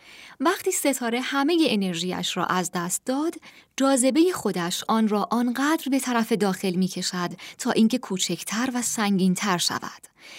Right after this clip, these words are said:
بعد ستاره به درون خودش کشیده می‌شود. یک سیاهچاله سیاه یا نامرئی است.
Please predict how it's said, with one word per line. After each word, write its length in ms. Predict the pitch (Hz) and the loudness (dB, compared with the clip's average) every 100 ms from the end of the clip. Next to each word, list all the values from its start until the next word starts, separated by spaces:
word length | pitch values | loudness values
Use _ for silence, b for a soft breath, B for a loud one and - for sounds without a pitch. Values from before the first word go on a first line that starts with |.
| B B | B B
بعد 220 | 311 320 | 4 4
ستاره 480 | 320 269 247 220 220 | 2 0 2 2 4
به 100 | 226 | 4
درون 360 | 196 180 196 214 | 2 2 2 0
خودش 480 | - 175 147 160 | 2 0 0 -4
کشیده 400 | - - - - | -4 -4 -4 -6
می‌شود. 500 | - - - - - _ _ _ B B B B B - | -6 -6 -6 -8 -14 _ _ _ B B B B B 0
یک 220 | 403 415 | 0 0
سیاهچاله 920 | - 247 226 220 - 196 175 226 277 | 0 2 2 0 -4 -6 -4 -4 -4
سیاه 640 | - - 233 254 311 339 262 | -4 -2 0 2 2 2 4
یا 240 | 262 269 | 6 6
نامرئی 760 | 247 226 170 156 156 - 185 | 6 4 2 0 -4 -4 -6
است. 320 | - - - | -6 -8 -10